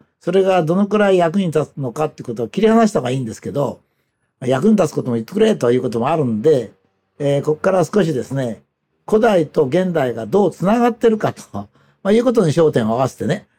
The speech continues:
えー、整理をしてみたいと思うんですけども、まず技術ですね。いや、もうね、日本の旧石器時代の技術を見ますとね、本当に驚くべきなんですよ。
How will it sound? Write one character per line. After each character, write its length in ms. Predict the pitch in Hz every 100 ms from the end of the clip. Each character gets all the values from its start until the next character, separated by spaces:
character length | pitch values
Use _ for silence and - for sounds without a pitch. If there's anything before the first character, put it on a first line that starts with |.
| _ _
え 140 | - 127
ー、 20 |
整 180 | 135 120
理 100 | 123
を 40 |
し 60 | -
て 100 | 110
み 100 | 107
た 140 | 135
い 80 | 110
と 80 | 107
思 160 | 113
う 20 | 107
ん 60 |
で 40 | 101
す 80 |
け 60 | -
ど 140 | 113
も、 280 | 151 143 107 _ _ _ -
ま 140 | 202
ず 140 | 208 143
技 140 | 185
術 260 | 208 147 -
で 60 | 95
す 120 | 139
ね。 380 | 185 190 151 - _ _ _ _ _ _
い 100 | 131
や、 160 | 139 151
も 200 | 170 175
う 40 |
ね、 300 | 165 156 - _ _ _ _ _ -
日 80 | 165
本 260 | 208 196
の 140 | 196 165
旧 220 | 202 196
石 200 | 196 190
器 160 | 190
時 140 | 170 180
代 220 | 190 165
の 100 | 139
技 160 | 127 165
術 220 | 147 123
を 60 |
見 80 | 113
ま 140 | 135 139
す 80 |
と 140 | - 95
ね、 240 | 107 92 _ _ _ _
本 220 | 202 220
当 160 | 214 214
に 120 | 208
驚 460 | 202 180 214 240 220
く 80 | 226
べ 140 | 233
き 100 | 226
な 120 | 139
ん 60 | 117
で 80 | 110
す 140 | 107
よ。 200 | 87 76